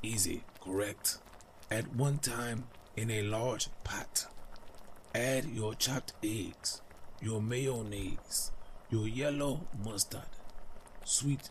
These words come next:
pickle relish, salt and pepper. Mix all ingredients thoroughly. Start with the exact measurements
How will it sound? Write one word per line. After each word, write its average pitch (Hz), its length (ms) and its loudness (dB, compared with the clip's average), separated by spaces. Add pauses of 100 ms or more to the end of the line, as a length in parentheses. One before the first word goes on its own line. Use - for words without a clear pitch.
pickle 107 320 0
relish, 95 540 -2 (200)
salt - 420 2 (140)
and 101 220 4
pepper. - 400 -2 (640)
Mix 107 460 6
all 120 380 6
ingredients 107 800 0 (240)
thoroughly. 104 1040 0 (840)
Start - 580 0 (160)
with 113 220 0
the 110 260 0
exact 101 600 0 (120)
measurements 98 760 0